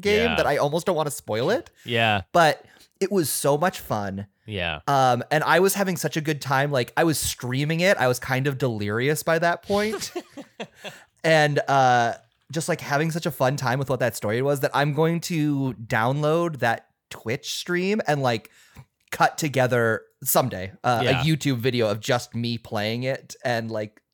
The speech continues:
Speaker 1: telling that story of, like,
Speaker 2: That's
Speaker 1: what
Speaker 2: great.
Speaker 1: I was going through while Mario was going through it.
Speaker 2: <laughs>
Speaker 1: Uh, an all-time great level.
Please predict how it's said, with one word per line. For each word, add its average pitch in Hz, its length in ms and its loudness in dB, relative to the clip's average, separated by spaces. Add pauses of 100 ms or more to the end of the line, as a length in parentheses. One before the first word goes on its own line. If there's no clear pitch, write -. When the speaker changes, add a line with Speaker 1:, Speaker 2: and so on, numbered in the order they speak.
Speaker 1:
telling 123 400 -4
that 107 240 -6
story 113 500 -4
of, 107 140 -2
like, 101 160 -2
Speaker 2:
That's - 240 -14
Speaker 1:
what 78 80 -6
Speaker 2:
great. 151 180 2
Speaker 1:
I 123 140 0
was 147 160 2
going 147 220 2
through 151 200 -2
while 123 220 2
Mario 117 340 -4
was 135 140 -4
going 151 260 -4
through 175 140 -4
it. 185 100 0 (160)
Speaker 2:
<laughs> 143 380 -8
Speaker 1:
Uh, 151 300 6 (120)
an 196 120 4 (120)
all-time 233 480 4
great 139 220 2
level. 117 560 2